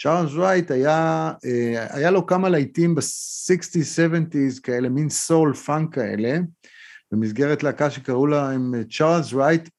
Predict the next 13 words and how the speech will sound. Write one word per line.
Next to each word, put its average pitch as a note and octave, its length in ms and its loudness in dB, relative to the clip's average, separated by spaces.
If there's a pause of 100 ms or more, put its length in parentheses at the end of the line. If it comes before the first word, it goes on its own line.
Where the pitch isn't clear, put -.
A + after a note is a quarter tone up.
אה, A2+ 600 0 (760)
and B2+ 280 0
the A#2 200 2
Watts F#3 380 2
Hundred E3 400 2
and B2 200 -2 (180)
third E3+ 340 6
Band, A2 600 0 (140)
שזה F3 480 2 (120)
כאילו D3+ 260 0
משהו E3 360 0
בוואטס, B2 680 0
ב-, G#2+ 240 0